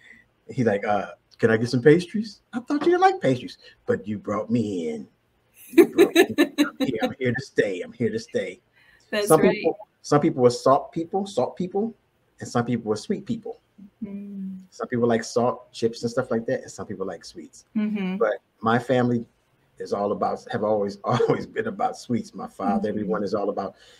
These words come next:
Speaker 1: having, keeping, I, I don't even keep ice cream in the refrigerator. I do have the mango because it was given to me as a gift. I have the mango bars right now, but I don't keep ice cream in my freezer. But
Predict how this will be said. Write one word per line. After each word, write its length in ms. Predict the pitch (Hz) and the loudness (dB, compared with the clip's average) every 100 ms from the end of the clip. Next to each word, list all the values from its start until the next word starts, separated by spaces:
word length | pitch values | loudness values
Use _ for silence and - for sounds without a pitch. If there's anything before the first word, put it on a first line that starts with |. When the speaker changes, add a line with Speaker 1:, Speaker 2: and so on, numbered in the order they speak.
| _ | _
Speaker 1:
having, 220 | - 113 98 | -2 0 2
keeping, 260 | 143 113 | 2 2
I, 80 | 113 - | 0 4
I 80 | |
don't 120 | 156 151 | 6 8
even 140 | 120 | 6
keep 220 | 127 127 | 2 -2
ice 180 | 98 104 | -2 -4
cream 200 | - 101 | -4 -4
in 60 | 98 | -4
the 60 | |
refrigerator. 520 | - 98 95 101 90 - | -2 -4 -2 -4 -4 -2
I 80 | 120 | 2
do 140 | 135 | 4
have 220 | 180 151 127 | 6 6 4
the 80 | |
mango 600 | 123 135 139 113 110 110 - _ _ _ _ _ - | 2 4 4 6 6 4 -6 _ _ _ _ _ -2
because 360 | 120 117 110 | 0 4 4
it 60 | 113 | 4
was 120 | 101 | 0
given 240 | 107 117 113 | 0 0 0
to 120 | 113 | 2
me 120 | 113 | 2
as 140 | 98 | 2
a 60 | 98 | 0
gift. 280 | 101 101 - | 0 0 2
I 60 | |
have 160 | 117 117 | 2 4
the 80 | 120 | 4
mango 360 | 120 123 110 101 | 6 6 4 2
bars 340 | 104 101 92 | 2 2 0
right 200 | 98 95 | -2 -4
now, 220 | 98 - - _ _ - | -6 -12 -18 _ _ -2
but 100 | 104 | 2
I 60 | |
don't 140 | 147 147 | 4 2
keep 160 | 117 | 0
ice 200 | 101 95 | -2 -4
cream 140 | - 95 | -4 -6
in 60 | |
my 100 | 92 | -6
freezer. 380 | 90 98 95 107 | -8 -8 -8 -8
But 300 | 92 98 92 | -4 -4 -4